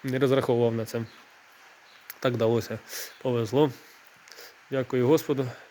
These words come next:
Будемо працювати. Все,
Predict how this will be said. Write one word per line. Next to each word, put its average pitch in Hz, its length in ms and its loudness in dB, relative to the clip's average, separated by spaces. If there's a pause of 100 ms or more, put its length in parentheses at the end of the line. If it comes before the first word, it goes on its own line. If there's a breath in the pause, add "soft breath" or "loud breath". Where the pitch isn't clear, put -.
(1700)
Будемо 131 380 0
працювати. 123 560 -2 (160)
Все, 127 220 -6